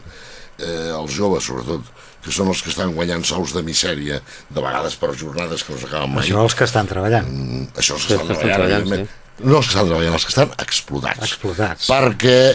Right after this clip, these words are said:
Speaker 1: eh, una bona part, no tots, no tot l'empresariat, eh,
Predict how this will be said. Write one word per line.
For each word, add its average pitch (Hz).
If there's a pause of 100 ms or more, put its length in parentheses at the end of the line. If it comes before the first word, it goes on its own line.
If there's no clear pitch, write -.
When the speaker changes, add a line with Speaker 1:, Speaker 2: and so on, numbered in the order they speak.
Speaker 1:
eh, 101
una 92
bona 113
part, 87
no 87
tots, -
no 73
tot 73
l'empresariat, 67
eh, 113